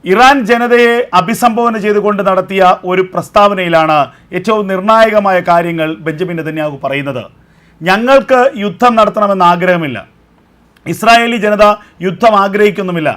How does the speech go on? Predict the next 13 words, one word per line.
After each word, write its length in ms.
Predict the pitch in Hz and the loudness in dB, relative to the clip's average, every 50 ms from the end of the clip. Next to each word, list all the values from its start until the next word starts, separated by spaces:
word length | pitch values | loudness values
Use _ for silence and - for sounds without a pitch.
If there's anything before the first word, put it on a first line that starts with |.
| - _ _ _ _ _ _ _ - | -8 _ _ _ _ _ _ _ -4
എന്നാൽ 320 | 156 170 202 220 220 226 - - | -2 0 2 2 2 2 0 -2
ചില 120 | 214 220 226 220 | -4 -2 -2 0
ശക്തികൾ 520 | - 220 196 - - 233 226 214 220 220 240 285 - _ _ _ _ _ _ _ _ _ _ _ _ - | 0 -2 -2 -2 -4 -4 -2 0 0 0 0 -4 -10 _ _ _ _ _ _ _ _ _ _ _ _ -8
ഞങ്ങളെ 560 | 165 175 190 185 208 226 240 240 240 240 247 254 247 - _ _ _ - | -2 0 0 0 0 2 2 4 4 4 4 4 2 -2 _ _ _ 0
കരുതിക്കൂട്ടി 540 | 175 185 214 214 247 214 - 254 240 196 233 | 0 0 0 -2 -4 -4 -4 -6 -4 0 0
ആക്രമിക്കാൻ 600 | 214 208 208 - 220 226 214 220 170 226 214 208 | 2 0 0 -2 -4 -4 -4 -4 -2 0 0 0
ശ്രമിക്കുകയും 640 | 190 - 196 185 196 180 196 202 196 196 208 214 220 262 - _ _ _ _ _ _ - | 0 -2 -6 -6 -6 -6 -6 -2 0 0 0 0 -2 -4 -10 _ _ _ _ _ _ -2
അവരുടെ 420 | 147 160 165 196 214 233 247 247 196 185 | 0 0 0 0 0 0 0 0 0 0
ജനതയുടെ 480 | 202 202 214 214 226 220 220 208 226 220 | 0 0 0 0 0 0 -2 -2 -2 -4
സുരക്ഷയെക്കുറിച്ച് 920 | - - 196 190 202 208 202 - 247 240 202 180 220 214 - - 214 202 190 160 - - _ _ _ _ - | -4 -4 -2 -2 -2 -2 -2 0 0 0 0 0 -2 -4 -2 0 0 0 -2 -2 -8 -16 _ _ _ _ -6
ഒരു 180 | 165 190 226 240 240 - | -4 -2 -2 -2 0 0
താല്പര്യവുമില്ലാതിരിക്കുകയും 1200 | 196 196 214 233 202 170 240 240 233 226 208 208 202 208 202 196 202 170 147 185 202 202 196 170 | 2 2 2 0 -2 -4 -6 -6 -4 -4 -4 0 2 2 2 2 0 -4 -8 -6 -6 -6 -6 -4
ചെയ്യുമ്പോൾ 460 | - 185 190 196 190 175 202 220 233 | -4 -4 -2 -2 -2 0 0 2 2